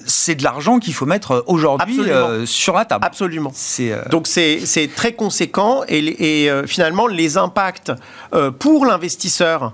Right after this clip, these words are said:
Speaker 2: pour le client, dans la relation, euh, euh, euh, dans,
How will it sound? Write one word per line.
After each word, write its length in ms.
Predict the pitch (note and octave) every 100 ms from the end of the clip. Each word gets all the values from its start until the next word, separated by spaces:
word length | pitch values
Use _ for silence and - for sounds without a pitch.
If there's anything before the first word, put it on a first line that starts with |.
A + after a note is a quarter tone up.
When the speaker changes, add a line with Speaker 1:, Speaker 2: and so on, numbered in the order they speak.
| -
Speaker 2:
pour 200 | C4+ D4
le 80 | A3+
client, 420 | - G3+ F#3+ F3+ - - C3+
dans 180 | G#3
la 140 | B3 G3+
relation, 640 | F#3+ F3+ F3 - F#3 F3+ - F3+
euh, 260 | C#3+ C#3 C3+ - -
euh, 360 | D#3 C3+ C3 B2+ - - - -
euh, 440 | C#3+ C3 B2 C3
dans, 140 | B2+